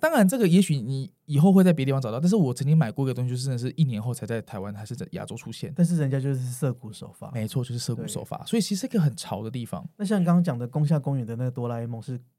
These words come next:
Speaker 2: 哆啦 A 梦五十周年的特展。
Speaker 1: OK，OK，
Speaker 2: 对，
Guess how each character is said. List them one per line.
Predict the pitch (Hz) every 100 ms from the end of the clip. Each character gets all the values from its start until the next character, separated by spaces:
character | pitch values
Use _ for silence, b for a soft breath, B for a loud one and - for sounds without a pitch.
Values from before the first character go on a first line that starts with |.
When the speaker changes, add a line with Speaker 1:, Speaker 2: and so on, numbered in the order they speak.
| _
Speaker 2:
哆 | 151
啦 | 143
A |
梦 | 143 139 -
五 | 113
十 | -
周 | 107 123 120
年 | 101
的 |
特 | 95 -
展。 | 104 - - _ _ _
Speaker 1:
OK，OK， | 156 170 190 185 127 110 113 127 - 117
Speaker 2:
对， | 110 101